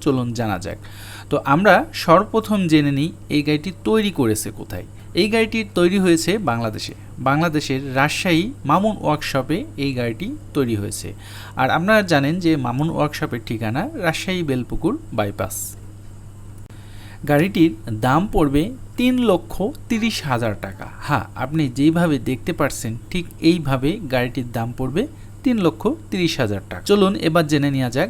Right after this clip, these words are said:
গাড়িটায় মোটর হিসাবে কি ব্যবহার করা হয়েছে। এই গাড়িটিতে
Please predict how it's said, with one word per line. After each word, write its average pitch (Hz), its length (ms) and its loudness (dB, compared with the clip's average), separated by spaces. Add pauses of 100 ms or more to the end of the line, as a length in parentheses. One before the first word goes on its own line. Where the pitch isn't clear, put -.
(120)
গাড়িটায় 120 400 0
মোটর 180 420 4
হিসাবে 180 320 2
কি 190 180 -6
ব্যবহার 117 360 2
করা 104 300 -2
হয়েছে। 101 280 -6 (600)
এই 165 140 10
গাড়িটিতে 185 500 0